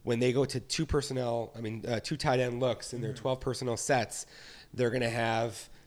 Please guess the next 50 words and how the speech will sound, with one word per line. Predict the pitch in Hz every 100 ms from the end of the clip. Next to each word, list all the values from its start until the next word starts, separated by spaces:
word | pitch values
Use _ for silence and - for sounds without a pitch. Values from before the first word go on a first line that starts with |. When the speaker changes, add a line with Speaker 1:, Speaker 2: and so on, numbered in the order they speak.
| -
Speaker 1:
probably | - 147 147 139 127 117
at | 113
the | -
outset | 120 117 131 117
of | 110
the |
season, | 107 131 117 107
Nolan | 110 110 107
Matthews | 107 104 113 95
joining | 113 110 113
Tom-, | - 110 110 -
Tommy | 110 113
Hudson | 104 104 - 107 104 - - -
gives | 131 127
them | 120 110
more | 117
of | 123
a |
capability, | 117 131 123 113 113 113 110 110
more | 110 110
different | 117 113 110
things | 117
that | 101
they | 110
can | 120 98
do. | 107 104
They | 107
can | 117
run | 107 110
slips, | - - 123 139 131 - - - - - - -
uh, | 120 117
building | 98 139 139 135 -
off | 120 127 127 -
of | 120 117 113
a |
lot | 107 110 113
of | 110
their | 110 104
run | 107 117
game | 110 113 107
stuff | - 120 107 107 110
where | 101
it | 104 107 101
looks | 117 117
like | 107
they're | 95
bringing | 113 110
a | 95
backside | 107 104 - 113 107
blocker, | 113 113 117 120 113 110